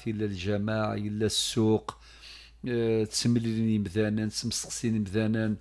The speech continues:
فرون ثيلوفاي مذانان، فرون تنت، تسيدس، يعني، مبلا الكاغاض، مبلا جوج دبي، آه، مبلا النوتير، مبلا ليكسبير، مبلا ثلا النية، إلا سو مراري سبطون، سو مراري سطيط.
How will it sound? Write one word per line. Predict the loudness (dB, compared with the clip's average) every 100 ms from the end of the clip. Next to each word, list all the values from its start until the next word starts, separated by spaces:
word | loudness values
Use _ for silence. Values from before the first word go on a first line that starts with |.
| -10 -20 -20
فرون | -6 0 2 2
ثيلوفاي | 0 0 -2 0 0 0
مذانان، | -2 -2 -2 0 -2 -4 -8 -18 -20 -20 -20 -20 -20 -20
فرون | -18 -10 -6 -2 -2 -2
تنت، | -2 -2 -4 -10 -8 -8
تسيدس، | -6 -4 -2 -2 -2 -8 -10 -14 -10
يعني، | -4 0 2 0 0 -8 -20 -12 -4
مبلا | 0 2 4
الكاغاض، | 2 0 0 2 0 0
مبلا | -2 0 0
جوج | 0 0 -4
دبي، | -4 -6 0 2 2 0 -4 -18 -20 -20 -16 -4
آه، | -2 -2
مبلا | -4 -2 0 0 0
النوتير، | 2 2 2 2 2 2 2
مبلا | 0 0 0 2
ليكسبير، | 0 -4 -10 0 2 2
مبلا | 2 2 2 2 -4 -20 -20 -20 -20 -20 -10 -8
ثلا | -2 0 4
النية، | 4 4 2 2 2 2 0
إلا | -2 -2 -2
سو | -2 2 4
مراري | 6 8 8 8
سبطون، | 2 -4 -6 -2 0 0
سو | 0 0
مراري | 2 2 2 2
سطيط. | 0 2 4 4